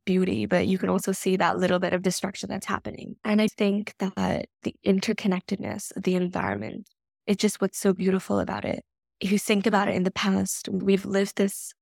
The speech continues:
symbiotic relationship with the nature, the flora, the fauna, and us as individuals. And recently that has been out of balance, especially in covid nineteen. A little bit of that was definitely restored, 'cause I know I've seen footage all over my social media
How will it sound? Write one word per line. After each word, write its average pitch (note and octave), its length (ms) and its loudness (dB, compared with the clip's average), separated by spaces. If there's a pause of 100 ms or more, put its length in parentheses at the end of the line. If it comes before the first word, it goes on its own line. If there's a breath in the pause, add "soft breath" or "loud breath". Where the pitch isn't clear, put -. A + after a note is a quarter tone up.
(240)
symbiotic G3 640 4
relationship F#3 680 0
with G3 140 -6
the F#3 100 0
nature, F#3 560 2 (100)
the G3 60 0
flora, G3 380 4
the G3 80 -4
fauna, F#3+ 340 -2
and G3+ 220 2
us F#3+ 280 -2
as G3+ 140 -6
individuals. F#3 640 0 (340)
And F#3 320 4
recently G#3+ 460 0
that G3 200 0
has F#3+ 200 2
been F#3 120 4
out F3+ 180 2
of F3+ 100 0
balance, - 580 -2 (100)
especially G3+ 400 0
in G3 100 2
covid G3 340 2
nineteen. F#3 540 2 (340)
A G#3+ 80 6
little G3 260 8
bit F#3+ 140 4
of F#3 120 2
that F#3+ 180 2
was F#3+ 120 4
definitely G3 360 0
restored, F#3+ 640 2
'cause G3 140 0
I F#3 120 6
know F#3 160 6
I've F#3 100 0
seen F3+ 240 2
footage F#3 380 2
all F#3 160 8
over F3+ 220 0
my F3+ 160 2
social F#3 320 0
media F#3 420 4